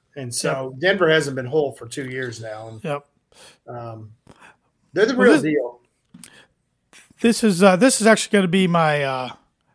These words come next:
Speaker 2: Tanner's book of prediction of the week,
Speaker 1: Okay.
Speaker 2: which is usually the J-Man's book of prediction weight, but there's no J-Man tonight. Uh, Denver Nuggets take game two tonight against
Speaker 1: Wow.
Speaker 2: the Suns.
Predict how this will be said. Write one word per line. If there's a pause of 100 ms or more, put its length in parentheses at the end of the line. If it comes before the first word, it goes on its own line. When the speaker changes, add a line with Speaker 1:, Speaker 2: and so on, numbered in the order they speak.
(140)
Speaker 2:
Tanner's
book
of
prediction
of
the
week, (520)
Speaker 1:
Okay.
Speaker 2:
which
is
usually
the
J-Man's
book
of
prediction
weight,
but
there's
no
J-Man (400)
tonight. (320)
Uh,
Denver
Nuggets
take
game
two
tonight (520)
against
Speaker 1:
Wow.
Speaker 2:
the
Suns.